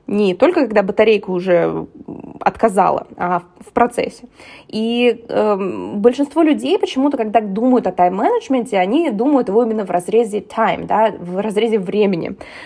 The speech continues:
Как оптимизировать своё время? Э, на мой взгляд, оптимизировать нужно не только время и не столько время, сколько нужно оптимизировать свою энергию. И, э, тот подход, о котором я хочу поговорить, это такой подход системный,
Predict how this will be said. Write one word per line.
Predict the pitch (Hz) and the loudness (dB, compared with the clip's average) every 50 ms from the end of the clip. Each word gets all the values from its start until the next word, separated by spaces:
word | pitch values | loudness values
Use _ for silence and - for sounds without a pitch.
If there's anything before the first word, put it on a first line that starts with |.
| - _ - | -20 _ -2
Как | - 208 254 294 - - - | 2 2 2 2 0 -2 -2
оптимизировать | - 196 - - - 220 220 202 185 214 247 233 226 202 190 - | -2 0 -2 -2 -4 -2 -2 0 2 2 4 4 4 2 -2 -4
своё | - 196 196 196 | -4 -2 -2 -2
время? | 180 175 170 160 - - - - - | 0 -2 -2 -2 -4 -8 -12 -14 -10
Э, | - 202 196 196 196 | -6 -4 -4 -2 -2
на | 190 190 202 | -2 0 2
мой | 240 349 392 | 2 2 2
взгляд, | 311 226 240 262 285 277 - - | 2 2 2 2 2 2 2 -2
оптимизировать | 202 202 202 - 214 220 226 247 220 196 190 | -2 -2 0 -2 -2 2 2 2 2 0 -2
нужно | 202 202 185 185 185 180 170 | -4 -4 -4 -4 -4 -4 -4
не | 185 196 208 | -4 -4 0
только | 202 214 208 202 - | 0 0 0 0 -4
время | 175 180 185 196 262 330 381 349 | -4 -2 0 0 2 2 0 -2
и | - 220 | -2 -2
не | 220 214 196 208 220 | -2 -2 0 -2 -2
столько | - - - - 220 196 175 - 185 | -4 -4 2 4 4 4 4 -2 -6
время, | 175 - 202 254 349 339 | -6 -4 -2 -2 -2 -4
сколько | - - 202 226 - 214 | -4 -4 -6 -4 -4 -2
нужно | 214 220 208 220 196 | -4 -2 -2 -2 -4
оптимизировать | - - - 180 175 175 208 226 220 208 - | -4 -4 -8 -6 -2 0 0 0 0 -2 -4
свою | - 185 185 190 190 | -4 -2 -2 -2 -2
энергию. | 190 175 165 - 185 185 214 254 294 - - - - - - - - - - - - | -2 -4 -6 -8 -6 -4 -2 -2 -4 -6 -12 -20 -20 -20 -20 -20 -20 -20 -20 -18 -10
И, | - 214 220 226 226 233 226 | -6 -4 -2 0 2 2 4
э, | 214 208 196 - - - - 208 196 - 151 156 196 | 4 4 0 0 -2 -2 -2 -2 0 0 -2 -4 -4
тот | - - 285 277 | 2 2 2 2
подход, | 294 269 269 - 277 277 277 | 2 -2 0 2 2 2 2
о | |
котором | - 220 208 - 240 226 220 | 0 -4 0 0 0 2 2
я | 220 202 196 | 0 -2 -2
хочу | - 202 - - | -4 -6 -8 -8
поговорить, | 196 202 190 190 196 196 233 339 453 - | -10 -8 -4 0 0 2 4 2 2 2
это | 349 262 247 | 2 0 2
такой | 233 233 - 233 | 0 2 0 0
подход | - 196 185 - - 269 269 269 | -2 -2 -4 0 2 2 2 2
системный, | - - 190 - - - 277 311 370 427 415 381 370 370 | -4 -12 -12 -10 -4 0 2 2 2 2 0 -2 -4 -6